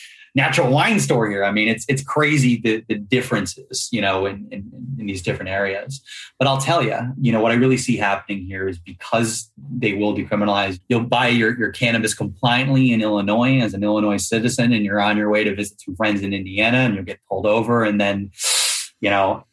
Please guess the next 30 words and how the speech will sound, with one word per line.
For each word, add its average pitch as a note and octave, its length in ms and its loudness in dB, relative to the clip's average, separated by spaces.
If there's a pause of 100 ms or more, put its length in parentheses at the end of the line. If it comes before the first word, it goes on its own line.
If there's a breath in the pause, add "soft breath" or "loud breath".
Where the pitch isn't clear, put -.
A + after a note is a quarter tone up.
(140)
uh, - 20 -10 (360)
unfortunately, A#2 800 2
it's, G#2+ 240 -2
it's G2+ 260 -4
Indiana. A2+ 580 0 (140)
I B2 240 0
think C3+ 160 2
at C3 80 2
the C3 80 2
federal B2 300 0
level, A2+ 400 0 (340)
there A#2+ 220 -2
has D3 320 0
to C3 80 0
be B2 120 4
that G#2 200 -2
guidance F#2+ 440 -2
there, F#2 340 -2 (340 loud breath)
um, F#2 500 0
you G#2+ 100 0
know, G2 160 2
which, G2 220 -2
which G#2+ 180 -6
doesn't G#2+ 280 0
lead G2+ 160 -4
to G#2 80 -10
you G2 120 -4
getting F#2 200 -10
a - 60 -16
ticket. - 320 -20